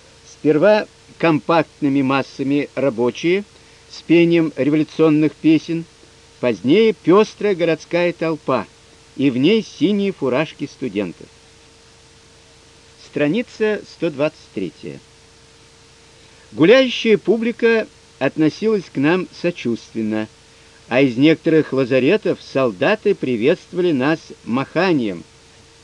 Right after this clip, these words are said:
кто чем мог. Многие ли отдавали себе отчёт в том, что несёт с собой это сочувственное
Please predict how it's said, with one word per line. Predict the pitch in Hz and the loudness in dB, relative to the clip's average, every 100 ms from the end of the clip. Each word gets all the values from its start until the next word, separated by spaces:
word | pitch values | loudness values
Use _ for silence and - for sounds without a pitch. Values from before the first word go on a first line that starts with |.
| - | -8
кто | - 214 | 0 2
чем | - 175 190 | 2 -2 -2
мог. | 160 139 120 - - - _ _ _ _ - _ _ - _ - | 0 0 -2 -6 -20 -20 _ _ _ _ -20 _ _ -20 _ -10
Многие | 113 127 214 220 247 240 | -2 2 2 2 0 2
ли | 233 | 2
отдавали | 185 214 214 208 | 2 0 2 2
себе | 196 202 190 | 0 0 -2
отчёт | 196 - 196 185 | -2 -2 -4 -4
в | - | -4
том, | 170 180 170 147 _ _ - - | 0 2 0 -4 _ _ -20 -20
что | - - 202 | -18 2 4
несёт | 214 185 - 180 - | 4 2 0 0 0
с | - | -4
собой | 139 117 104 78 - - - | -4 -2 -4 -6 -14 -20 -10
это | 127 147 | -6 -4
сочувственное | - 151 - 180 - - 147 147 143 | 0 0 2 -2 0 0 2 4 2